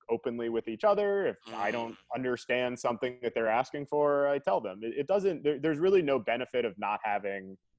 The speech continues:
Speaker 1: at least that I can think of, uh, as close to a hundred percent, um, you know, transparency as possible. You don't know
Speaker 2: Yeah.
Speaker 1: something or you don't understand why we're doing something,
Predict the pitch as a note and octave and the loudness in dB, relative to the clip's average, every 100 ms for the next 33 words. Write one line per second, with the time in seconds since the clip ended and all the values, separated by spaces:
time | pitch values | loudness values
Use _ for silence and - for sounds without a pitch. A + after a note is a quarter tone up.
0 | _ _ _ _ - B2 A#2 A2 G#2+ G#2 | _ _ _ _ 0 0 2 0 0 -4
1 | G#2+ F#2 F#2 G2 - C3+ A#2 G#2 C3 A#2+ | -6 -4 -4 -6 -8 -6 -6 -4 -4 -2
2 | A#2+ A2 A2 G2+ G2+ G#2 G2+ F2+ G2 F#2+ | -2 -2 -4 -8 -10 -8 -10 -12 -10 -6
3 | F#2 F2+ F2+ F2 F2 _ G#2+ F2+ - F#2 | -6 -6 -10 -18 _ _ -12 -12 -12 -16
4 | F#2 _ G#2 G2 F#2 F#2 F2 D2 G#2 F3+ | -16 _ -12 -12 -14 -12 -12 -10 -2 0
5 | D3+ F2+ E2 _ A2+ B2+ C3+ A#2 B2+ C3+ | 0 -4 -16 _ -4 0 0 2 2 2
6 | - B2+ A#2+ B2+ B2 B2 A#2 A2 G#2+ G#2+ | 0 -4 -4 -6 -4 -6 -8 -6 -4 -4
7 | A2 F#2+ F#2+ F#2 - A2 G2+ F#2 F2 A2 | -6 -8 -14 -14 -10 -10 -8 -6 -4 -4
8 | A#2 A#2+ B2 B2+ B2+ C3 B2 B2+ B2+ B2 | -6 -6 -6 -8 -12 -12 -12 -8 -8 -8
9 | A#2+ | -12